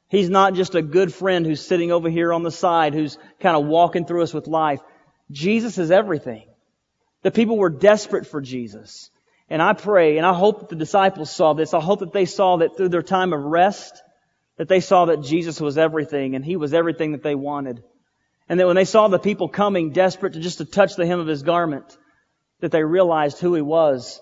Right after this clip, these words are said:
and they realized that Jesus was the only one who could give them rest and peace for the toil, for the emotional struggle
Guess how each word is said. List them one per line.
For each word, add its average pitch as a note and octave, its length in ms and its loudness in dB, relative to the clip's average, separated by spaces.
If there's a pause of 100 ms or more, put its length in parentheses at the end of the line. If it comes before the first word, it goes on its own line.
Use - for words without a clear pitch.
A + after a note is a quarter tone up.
(220)
and D#3+ 120 -2
they D3 100 0
realized D3+ 480 0
that D3 200 -10
Jesus D#3+ 460 -6
was D3+ 140 -4
the C#3+ 120 -4
only D#3 240 -4
one D3+ 200 -6
who C#3 120 -10
could C3 100 -14
give C#3 120 -4
them C3 180 -8
rest C#3+ 300 -4
and C3 120 -8
peace C#3+ 520 -10 (400)
for D#3+ 120 -6
the B2 80 -6
toil, D#3 560 -2
for F3 180 -10
the B2+ 180 -4 (260)
emotional D#3+ 560 0
struggle C3 640 -4